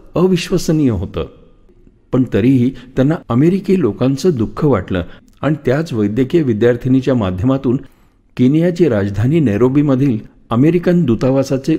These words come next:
उपप्रमुख विल्यम ब्रॉन्गिक यांना एक पत्र पाठवण्यात आलं.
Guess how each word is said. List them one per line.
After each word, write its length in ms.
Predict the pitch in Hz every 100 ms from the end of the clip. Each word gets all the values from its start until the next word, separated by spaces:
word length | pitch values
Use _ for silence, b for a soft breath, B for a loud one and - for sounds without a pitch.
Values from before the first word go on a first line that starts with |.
| -
उपप्रमुख 680 | 110 160 156 117 101 - - b b b
विल्यम 460 | 107 143 170 170
ब्रॉन्गिक 460 | 107 107 117 131 - - B -
यांना 360 | 117 135 156 180 - -
एक 120 | 143
पत्र 320 | - 117 175
पाठवण्यात 520 | 160 110 120 101 87
आलं. 160 | 80